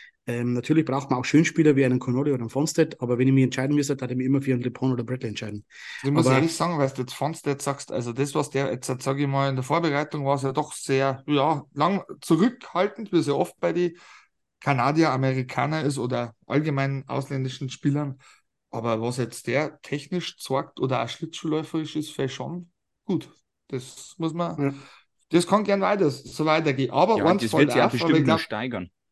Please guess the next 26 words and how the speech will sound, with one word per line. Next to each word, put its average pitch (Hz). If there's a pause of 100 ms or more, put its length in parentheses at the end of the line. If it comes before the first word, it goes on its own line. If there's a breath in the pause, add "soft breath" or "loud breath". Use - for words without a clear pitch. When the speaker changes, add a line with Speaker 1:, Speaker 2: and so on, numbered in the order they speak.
(220)
Speaker 2:
aber 139
ich 139
glaub, 127
da 151
wird's 143
mir 135
beide 131
zustimmen 127
können. 143 (340 loud breath)
Der 143
gute 180
Mann 156
sucht -
eher 196 (160)
achtundvierzig 190
Pässe, 196
bevor 180
er 180
mal 185
selber 185
schießt. 131 (680)
Speaker 3:
Ja, 127
Speaker 2:
Das 143
wird 165
schon 180
des 170